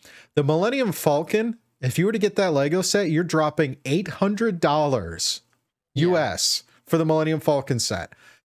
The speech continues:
Speaker 1: To purchase, to get this, uh, Colosseum, you're dropping five fifty.
Speaker 2: Yeah. It's, it's, a, it's still a little pricey, but it's a heck of a lot cheaper than that seven ninety-nine price tag.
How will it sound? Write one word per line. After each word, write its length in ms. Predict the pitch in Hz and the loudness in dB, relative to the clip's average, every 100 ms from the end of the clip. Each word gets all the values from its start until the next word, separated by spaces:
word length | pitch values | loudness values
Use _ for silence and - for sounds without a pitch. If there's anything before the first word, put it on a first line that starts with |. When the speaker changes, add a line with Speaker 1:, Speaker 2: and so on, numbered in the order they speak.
| _ _ _ - | _ _ _ -2
Speaker 1:
To 120 | 143 | -2
purchase, 480 | - 160 165 - 139 | 0 -2 0 -6 -6
to 120 | - | -4
get 280 | 120 160 160 | -2 -2 0
this, 340 | 165 139 - | -2 -2 0
uh, 240 | 156 139 127 | 0 2 0
Colosseum, 720 | - 151 151 147 160 170 190 | 0 0 2 0 0 0 0
you're 160 | 160 151 | 0 0
dropping 540 | 143 147 143 143 131 | 0 0 0 -2 -4
five 540 | 113 - 139 135 143 139 | -4 -2 0 2 0 -2
fifty. 520 | - 120 - - - _ _ _ _ _ _ _ _ | -4 -4 -6 -18 -20 _ _ _ _ _ _ _ _
Speaker 2:
Yeah. 240 | - 165 - _ _ | -8 -8 -8 _ _
It's, 180 | - 156 - | -4 -2 -2
it's, 180 | 175 | -2
a, 100 | 160 - | -2 0
it's 140 | 160 | -2
still 280 | - 240 247 | -2 2 2
a 40 | 208 | 4
little 200 | 196 175 | 2 2
pricey, 420 | - 151 - 143 | 2 2 2 0
but 140 | 139 | 2
it's 140 | 135 139 | 2 2
a 320 | 131 127 135 - - | 2 0 -4 -14 -4
heck 180 | 202 202 | 0 2
of 80 | |
a 60 | 165 | 2
lot 180 | 156 123 | 2 0
cheaper 400 | - 135 123 120 | 0 0 0 0
than 380 | 120 110 104 104 | 0 0 0 2
that 240 | 98 - - | 0 0 -8
seven 340 | - 139 123 | -2 0 0
ninety-nine 400 | 113 110 101 95 | 0 0 0 -2
price 260 | - 95 - | 0 -2 -2
tag. 280 | - - | -6 -10